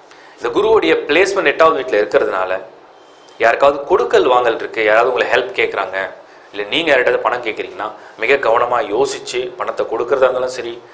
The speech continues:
இல்ல வாங்குறதா இருந்தாலும் சரி, கவனமா நீங்க செய்யுங்க.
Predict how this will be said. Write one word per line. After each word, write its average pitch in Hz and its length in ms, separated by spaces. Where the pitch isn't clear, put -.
இல்ல 98 220
வாங்குறதா 127 140
இருந்தாலும் 113 380
சரி, 98 340
கவனமா 117 360
நீங்க 98 180
செய்யுங்க. - 340